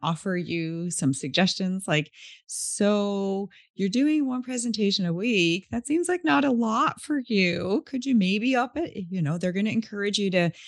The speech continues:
to grow that comfort zone for sure. And those reward yourself along the way. That was a big goal for me. I am not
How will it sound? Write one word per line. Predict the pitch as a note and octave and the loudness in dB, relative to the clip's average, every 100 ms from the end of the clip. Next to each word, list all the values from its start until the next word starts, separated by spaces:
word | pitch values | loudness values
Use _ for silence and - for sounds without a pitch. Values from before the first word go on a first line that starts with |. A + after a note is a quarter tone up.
| - | -10
to | - F#3 | -2 0
grow | D3+ D3+ D3+ D#3 | 0 0 2 4
that | C#3+ C3+ | 2 0
comfort | - E3 D3 D3+ - | -2 -6 -4 -4 -4
zone | D3 A#2+ B2+ | -4 -4 -4
for | D3 D3 | -8 -6
sure. | - - D#3 B2+ B2+ D3+ - - - | -2 0 2 2 0 -4 -12 -14 2
And | E3 D#3+ | 4 4
those | E3 E3+ D3+ - | 2 -4 -6 -6
reward | D#3+ D#3 D3+ D#3 D#3+ | -6 -4 -2 -2 0
yourself | E3 - C#3+ C#3+ | 0 2 0 0
along | D3 C3+ C3 | -2 -2 -2
the | C#3 | -2
way. | C3+ A2 | 2 2
That | B2+ C3+ | 2 0
was | F#3+ G#3 | 0 0
a | A3+ | 0
big | F#3+ F3 | -2 -2
goal | E3+ C#3+ D3+ | 0 0 0
for | - D3+ | -2 -2
me. | C#3+ F3+ C#4+ | 2 4 4
I | A#3 E3 | 2 -2
am | D3+ D#3 | -4 -4
not | D3 C#3+ D3 - | -4 0 0 0